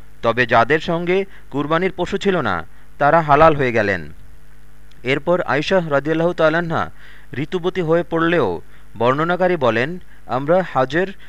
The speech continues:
সমুদয় হুকুম আহকাম আদায় করলাম। এরপর যখন লাইলাতুল হাসবা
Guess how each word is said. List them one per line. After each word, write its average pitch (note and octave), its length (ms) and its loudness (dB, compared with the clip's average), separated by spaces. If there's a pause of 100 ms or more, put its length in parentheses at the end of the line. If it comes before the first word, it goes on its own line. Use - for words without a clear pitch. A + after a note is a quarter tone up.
(140)
সমুদয় F#3 500 2
হুকুম D#3 400 -4
আহকাম E3+ 440 0
আদায় D3+ 300 4
করলাম। G#2 520 2 (520)
এরপর D3 480 0 (340)
যখন F3+ 500 0
লাইলাতুল C#3 640 2
হাসবা C3+ 640 0